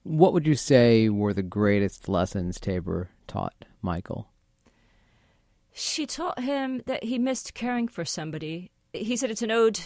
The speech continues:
Speaker 2: cliche, that old adage. He, he realized if you truly love someone, you should let them go and do what's best for them. He, he, I guess it, she reminded him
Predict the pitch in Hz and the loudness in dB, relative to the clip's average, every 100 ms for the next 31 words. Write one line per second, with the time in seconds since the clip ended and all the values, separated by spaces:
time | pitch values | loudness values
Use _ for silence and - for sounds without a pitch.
0 | - - - 214 - 165 156 165 - 185 | -12 -12 -2 0 0 -4 0 -2 2 2
1 | 185 185 165 160 156 - 196 190 - 185 | 4 2 2 -4 -6 -12 -6 -4 -4 -4
2 | 180 214 180 175 180 180 170 - - 233 | 0 0 0 -2 -2 -4 -4 -8 -4 0
3 | 185 185 190 - 156 151 151 151 180 - | 2 2 -2 -10 -8 -6 -6 -4 -6 -4
4 | 170 185 - _ 160 160 175 143 - 165 | -4 -4 -6 _ -10 -4 -4 -4 -6 -6
5 | 185 165 165 - 165 - 151 151 143 _ | -4 -4 -6 -8 -8 -10 -10 -10 -12 _
6 | _ _ _ _ _ _ _ 220 226 _ | _ _ _ _ _ _ _ -12 -12 _
7 | - 240 269 269 262 - _ _ 277 247 | -8 -4 -4 -4 -8 -14 _ _ -6 -2
8 | 294 - - - - - 262 233 247 247 | -2 -2 -2 -4 -4 -2 0 2 2 0
9 | 233 220 233 214 | -2 -2 0 -2